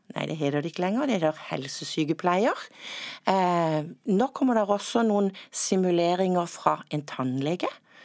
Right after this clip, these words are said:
fra en legevakt og fra en fritidsetat, eller fritidsaktivitet.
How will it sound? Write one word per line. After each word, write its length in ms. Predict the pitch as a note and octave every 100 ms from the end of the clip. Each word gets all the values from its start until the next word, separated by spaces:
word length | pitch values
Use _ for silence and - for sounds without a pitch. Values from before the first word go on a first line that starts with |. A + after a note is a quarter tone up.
| -
fra 280 | - - F3+
en 160 | - D3
legevakt 640 | C#3 C3+ D#3 G3 - - -
og 80 | B3
fra 140 | D4
en 40 | B3+
fritidsetat, 1400 | - E3 - - - - - _ - - - - - - - -
eller 160 | - F3+
fritidsaktivitet. 1600 | - D3+ - - - - - - D3 - - - - - - -